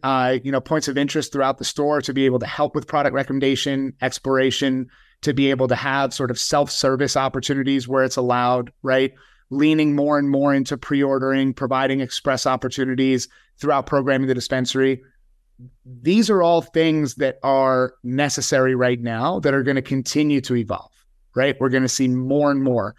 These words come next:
as regulations normalize, as they relax in certain markets where they're a bit more restrictive right now,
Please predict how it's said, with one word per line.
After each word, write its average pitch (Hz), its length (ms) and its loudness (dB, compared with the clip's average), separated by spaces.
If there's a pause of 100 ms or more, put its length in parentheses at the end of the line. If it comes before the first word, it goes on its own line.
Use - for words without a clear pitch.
(280)
as 147 320 -2
regulations 143 1080 0 (400)
normalize, 135 800 2
as 120 120 -8
they 123 100 2
relax 117 540 -2
in 131 80 -4
certain 135 320 -2
markets 131 380 0
where 127 80 0
they're 120 160 0
a 107 40 -6
bit 123 240 -2
more 131 140 0
restrictive 123 500 -2
right 135 220 2
now, 139 380 -2